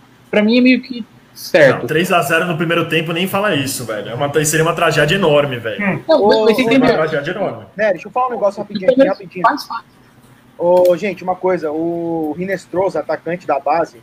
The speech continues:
Speaker 4: meu parceiro, troca ideia com ele aqui direto, tá assistindo a live, mandou um salve aí pra vocês, demorou?
Speaker 3: Opa, que da hora. Um abraço,
Speaker 4: Aí,
Speaker 3: Rinestrosa.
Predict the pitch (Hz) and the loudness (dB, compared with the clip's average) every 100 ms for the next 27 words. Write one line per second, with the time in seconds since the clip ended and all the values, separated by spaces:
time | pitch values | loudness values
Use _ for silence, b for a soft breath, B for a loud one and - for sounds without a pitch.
0 | _ - 147 160 147 156 160 151 156 156 | _ -12 -4 -4 -4 -4 -6 -4 -6 -4
1 | 160 156 156 151 139 151 - 139 156 - | -4 -2 -4 -4 -4 -10 -10 -2 -2 -2
2 | - 160 170 - 170 151 139 165 156 - | -8 -8 -8 -12 -8 -4 -2 -2 -2 -8
3 | 147 160 160 156 156 156 147 139 - 143 | -4 -4 -2 0 0 0 -4 -8 -8 -10
4 | 135 123 147 196 _ _ _ _ _ _ | -10 -6 -4 -4 _ _ _ _ _ _
5 | _ 180 180 208 247 208 147 131 160 175 | _ 2 6 6 6 6 4 4 4 6
6 | 147 151 135 123 127 139 160 156 143 131 | 6 6 4 2 2 4 2 2 0 2
7 | 165 147 170 | 4 4 2